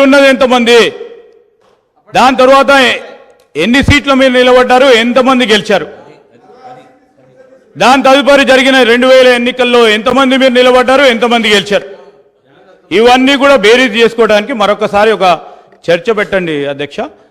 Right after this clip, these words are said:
కానీ నేను దయచేసి గౌరవ సభ్యులందరినీ కూడా కోరుతా ఉన్నాను, ఈరోజు గవర్నర్ గారి ప్రసంగంపై ఈరోజు వారి పేరు తీశారనుకో వారు మాట్లాడుతూ అంటారు,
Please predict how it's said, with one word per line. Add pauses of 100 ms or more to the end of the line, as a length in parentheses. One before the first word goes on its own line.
(160)
కానీ
నేను
దయచేసి (120)
గౌరవ
సభ్యులందరినీ
కూడా (100)
కోరుతా
ఉన్నాను, (720)
ఈరోజు (760)
గవర్నర్
గారి
ప్రసంగంపై (400)
ఈరోజు (240)
వారి
పేరు
తీశారనుకో (100)
వారు
మాట్లాడుతూ
అంటారు,